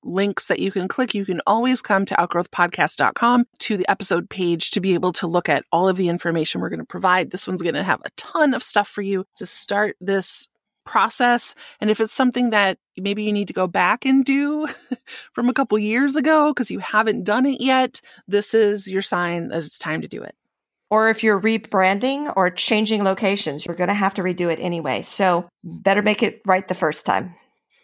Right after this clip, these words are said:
Speaker 1: Exactly. All right. Well, we're looking forward to your feedback on this episode and further conversation on Instagram. Please come and visit us there at Outgrowth Podcast.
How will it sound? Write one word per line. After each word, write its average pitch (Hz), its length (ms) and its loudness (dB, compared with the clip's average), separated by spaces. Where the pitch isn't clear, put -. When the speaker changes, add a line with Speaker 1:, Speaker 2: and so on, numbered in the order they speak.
Speaker 1:
Exactly. 147 720 -10
All 175 140 0
right. 170 300 -2
Well, 180 300 2
we're 202 100 -4
looking 262 320 4
forward 262 300 0
to - 120 -2
your 240 60 2
feedback 233 500 -2
on 220 140 2
this 226 160 0
episode 208 560 0
and 175 240 -2
further 262 320 0
conversation 214 760 0
on 180 160 -2
Instagram. 190 640 -2
Please 240 240 0
come 233 140 0
and 214 100 2
visit 202 220 2
us 196 140 2
there 202 360 0
at - 160 2
Outgrowth 170 360 -2
Podcast. - 600 -4